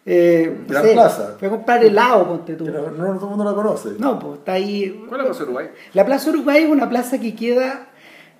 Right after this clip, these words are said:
Speaker 1: por
Speaker 2: Es como un
Speaker 1: Bilbao,
Speaker 2: error
Speaker 1: a la altura,
Speaker 2: geográfico.
Speaker 1: por Bil-, claro, un error geográfico. Por Bilbao, un vacío en el fondo.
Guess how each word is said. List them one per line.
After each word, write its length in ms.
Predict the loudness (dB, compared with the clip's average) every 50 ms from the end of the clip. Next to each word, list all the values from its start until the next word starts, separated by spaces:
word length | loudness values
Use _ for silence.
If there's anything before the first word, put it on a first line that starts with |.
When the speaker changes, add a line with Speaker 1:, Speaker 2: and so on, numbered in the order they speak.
| _
Speaker 1:
por 160 | 4 4 4
Speaker 2:
Es 40 | 6
como 280 | 4 4 4 4 6 6
un 40 | 6
Speaker 1:
Bilbao, 140 | 6 6
Speaker 2:
error 180 | 6 4 4 6
Speaker 1:
a 40 | 6
la 60 | 6 6
altura, 200 | 6 6 4 4 6
Speaker 2:
geográfico. 340 | 4 4 2 0 -4 -8 -8 -2
Speaker 1:
por 200 | 0 2 2 2 0
Bil-, 160 | -2 -4 -4 -6 -4
claro, 320 | -2 0 2 2 2 2
un 80 | 2 0
error 200 | 0 -2 -2 -2
geográfico. 500 | -2 -2 0 0 0 0 -2 -6 -6 -6
Por 200 | -2 -2 -2 -2
Bilbao, 360 | -2 -4 -6 -4 -2 0 0 2
un 120 | 2 2
vacío 500 | 0 -2 -4 -4 -2 2 4 6 6 4
en 60 | 2 0
el 80 | -4 -6
fondo. 300 | -10 -16 -20 -20 -20